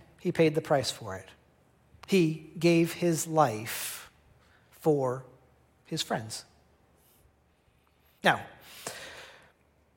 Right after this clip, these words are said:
if you have any sort of negative reaction to the way that I've begun using this passage, I don't blame you, right? Because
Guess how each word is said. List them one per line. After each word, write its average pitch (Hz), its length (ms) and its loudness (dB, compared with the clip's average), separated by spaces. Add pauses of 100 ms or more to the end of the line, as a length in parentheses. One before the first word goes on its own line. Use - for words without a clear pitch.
(540)
if 170 160 0
you 208 60 2
have 214 180 8
any 202 140 6
sort 196 220 4
of 143 100 2
negative 156 380 4
reaction 139 500 4
to 135 140 -6
the 127 60 -4
way 139 120 2
that 127 140 -2
I've 123 180 -2
begun 135 240 -4
using 131 320 -2
this 156 260 -2
passage, 131 580 -4
I 127 200 -6
don't 147 280 -2
blame 151 300 2
you, 104 280 -6
right? 156 280 0
Because 156 460 2